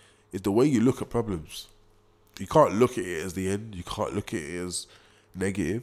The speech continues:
You gotta look at it differently. And that's really what it is. Uh, don't look at, look at it as something that's gonna, uh, stop you. Look at it as something that's gonna help you, because you can always learn and grow from every single obstacle.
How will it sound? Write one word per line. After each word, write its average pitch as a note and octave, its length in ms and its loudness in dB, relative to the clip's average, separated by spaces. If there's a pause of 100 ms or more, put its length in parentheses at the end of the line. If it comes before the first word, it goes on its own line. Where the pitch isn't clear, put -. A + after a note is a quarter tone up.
(120)
You G2 120 0
gotta F#2+ 220 6
look A#2+ 200 0
at B2 120 -2
it A2 140 -2
differently. F2+ 460 -8 (480)
And F#2 160 -4
that's A#2+ 240 2
really A2+ 160 2
what G#2 160 2
it G2+ 100 -2
is. B2 380 -6 (140)
Uh, F2+ 400 0
don't G2+ 180 -2
look A2+ 180 -2
at, - 60 -16 (380)
look A2 240 -2
at G#2 80 4
it - 20 4
as F2+ 80 -2
something G2 220 -2
that's - 160 -8
gonna, F2+ 260 -4 (1400)
uh, - 160 -2
stop - 400 0
you. G2+ 220 -2
Look A2 140 0
at B2 120 4
it C2 40 -4
as G2 100 -6
something G#2 200 -4
that's F#2+ 140 -6
gonna F#2 180 -4
help - 380 -4
you, - 160 -8
because G2 240 -2
you G#2 60 -2
can G2 120 -2
always G#2 240 4
learn F#2+ 320 2
and D#2+ 160 -10
grow F#2+ 200 0
from D#2+ 160 -10 (120)
every G#2 360 -4
single F#2+ 500 -4
obstacle. D#2+ 540 -8